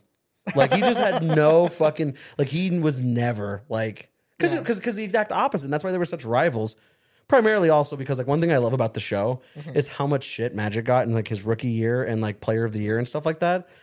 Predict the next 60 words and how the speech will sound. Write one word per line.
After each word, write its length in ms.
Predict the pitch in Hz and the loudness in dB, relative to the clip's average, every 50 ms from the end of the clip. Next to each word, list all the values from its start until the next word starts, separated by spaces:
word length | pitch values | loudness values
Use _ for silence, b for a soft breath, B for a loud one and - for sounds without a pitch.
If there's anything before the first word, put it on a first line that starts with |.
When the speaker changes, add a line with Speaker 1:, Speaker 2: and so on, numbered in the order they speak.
| b b b b b b - | b b b b b b -8
Speaker 1:
Because 400 | 156 147 - 170 170 151 143 131 | -6 -2 2 2 2 2 0 -4
the 120 | 139 139 151 | -2 0 0
N 120 | 180 175 | 0 2
B 140 | 139 131 143 | 2 2 2
A 80 | 175 190 | 2 2
at 80 | 151 | 2
that 140 | - 127 113 | 2 0 -2
time 240 | - 139 127 117 113 | 0 0 0 0 2
was 160 | 123 123 - | 0 0 -2
still 220 | - - 160 139 120 | -4 -6 -6 -6 -4
primarily 480 | - - 117 113 117 120 117 107 104 101 | -2 -2 0 0 2 0 0 0 -2 -2
white. 480 | 98 98 107 104 104 95 - - - _ _ _ _ _ _ - | -2 0 0 0 0 -4 -10 -16 -18 _ _ _ _ _ _ -16
Speaker 2:
Yeah. 200 | 175 160 151 135 | -12 -10 -8 -4
Speaker 1:
And 100 | 131 135 | 0 0
it's 140 | 135 127 - | 0 0 -2
like, 100 | 147 135 | -4 -6
it 80 | 139 131 | -6 -2
kinda 180 | 151 170 160 | 0 0 2
goes 140 | 147 156 143 | 2 0 2
back 140 | 139 151 135 | 2 0 2
to 80 | 151 139 | 4 2
that 100 | 135 120 | 2 2
old 220 | 120 127 127 117 | 2 -2 0 2
Bill 160 | 123 123 120 | 2 2 2
Burr 220 | 110 113 110 117 120 | 0 0 -2 -2 0
joke 460 | 120 131 131 135 131 135 - - _ _ - | 2 2 2 2 0 -2 -10 -20 _ _ -4
where 160 | 123 120 117 | -2 0 0
Speaker 2:
Yeah. 60 | 117 | 0
Speaker 1:
it's 140 | 113 - - | -2 -2 -4
like, 140 | 123 120 - | -6 -4 -2
how 100 | 139 131 | -2 -2
come 140 | - 139 131 | 0 0 0
when 80 | 131 127 | 0 0
they 60 | 123 | 0
talk 160 | - 131 123 | 0 0 0
about 220 | 123 123 127 117 113 | 0 2 0 2 0
a 40 | 110 | 0
white 280 | 101 101 104 117 117 - | -2 -2 -2 -4 -4 -2
player, 420 | - 127 123 123 127 135 131 b b b b b | 0 2 2 2 2 0 -2 b b b b b
Speaker 2:
Yeah. 220 | b - - 156 147 | b -10 -8 -2 -2
Speaker 1:
It's 140 | 143 135 - | -2 -2 -2
calculated. 840 | - - - 123 123 - - 131 123 127 127 123 127 127 127 - b b b b b b b | -10 -6 -6 -6 -4 -2 -2 2 2 2 2 2 0 -2 -2 -6 b b b b b b b
Like, 140 | 131 131 117 | -2 0 2
their 140 | 147 139 135 | 2 2 2
movements 500 | 131 131 127 120 120 135 131 127 - 135 | 2 2 2 2 2 2 0 0 0 -4
are 120 | 127 123 | -6 -6
strategic. 840 | - - - 131 127 - - 131 123 113 123 123 127 - - - b b b b b b b b | -6 -6 -8 -8 -6 -6 -6 -6 -6 -2 -2 -4 -4 -4 -10 -18 b b b b b b b b
Speaker 2:
Uh-huh. 220 | 202 202 - 196 165 | -6 -2 -2 0 2
Speaker 1:
You 100 | 160 156 | 4 4
know, 200 | 156 147 147 147 | 4 4 4 2
and 120 | 147 143 | 2 2
it's 180 | 143 143 131 - | 0 0 0 -2
like, 220 | 147 143 131 - | -2 -2 0 2
when 100 | 143 139 | 2 2
it's 140 | 135 127 - | 2 0 -2
the 100 | - 131 | -6 -6
black 320 | 120 104 120 120 127 123 - | -2 0 2 2 0 0 2
player, 280 | - 135 131 131 131 | 4 4 6 6 4
it's 160 | 131 120 - | 2 0 -2
like 320 | 123 120 120 117 113 - | -4 -2 -2 -2 -4 -8